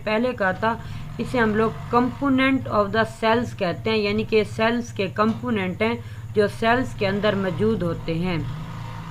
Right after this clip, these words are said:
जैसे कि different तरह की organelles दिखाई गई हैं, nucleus दिखाया गया है, endoplasmic reticulum स्मूथ और रफ endoplasmic reticulums होते हैं, lysosomes मौजूद होते हैं, माइटोकॉन्ड्रिया है,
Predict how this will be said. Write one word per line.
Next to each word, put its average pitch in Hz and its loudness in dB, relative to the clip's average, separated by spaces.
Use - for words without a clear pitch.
जैसे 220 2
कि 226 4
different 240 0
तरह 254 4
की 254 -2
organelles 233 2
दिखाई 226 0
गई 220 2
हैं, 220 2
nucleus 214 0
दिखाया 226 2
गया 214 2
है, 214 0
endoplasmic 240 4
reticulum 220 2
स्मूथ 208 0
और 196 4
रफ 202 4
endoplasmic 226 4
reticulums 208 4
होते 214 6
हैं, 214 6
lysosomes 254 4
मौजूद 233 0
होते 233 -2
हैं, 226 2
माइटोकॉन्ड्रिया 226 2
है, 226 0